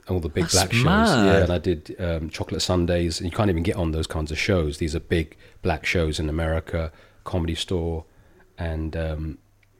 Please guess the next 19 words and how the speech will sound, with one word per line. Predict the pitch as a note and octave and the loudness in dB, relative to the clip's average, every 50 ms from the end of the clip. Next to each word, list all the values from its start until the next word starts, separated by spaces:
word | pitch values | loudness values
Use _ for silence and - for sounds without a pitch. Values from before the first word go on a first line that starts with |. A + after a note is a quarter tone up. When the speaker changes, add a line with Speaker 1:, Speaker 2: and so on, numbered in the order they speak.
| _ - | _ -8
Speaker 1:
I | - | -4
remember | F#2+ F2 F2 E2 E2+ | -2 0 0 0 0
I | E2 | -2
was | D#2 D2+ - - - | -4 -4 -6 -10 -8
doing | - F2+ D#2 | -6 -4 -4
the | D#2 D#2 | -4 -4
co-, | - - - - | -8 -12 -8 -2
and | - F#2+ F#2 | 0 2 4
they | F#2+ G2 | 4 4
put | - - - - | 4 4 2 2
the | - | 0
co-, | - - - - - - | -2 -4 -4 -4 -2 0
the | G#2 G2+ | 2 4
open | G2+ G2 - G#2+ | 4 4 2 2
micers | G2 F#2+ F#2+ G2 - - F#2 F#2 | 2 4 2 2 2 0 -2 -2
on | E2 E2 E2 | -2 -4 -4
at | - | -6
the | F2 | -6
beginning, | D2+ F2+ D#2+ F2+ G#2 G#2 F#2 E2 D2 C#2+ D2 | -4 -2 0 2 2 4 2 2 0 -4 -6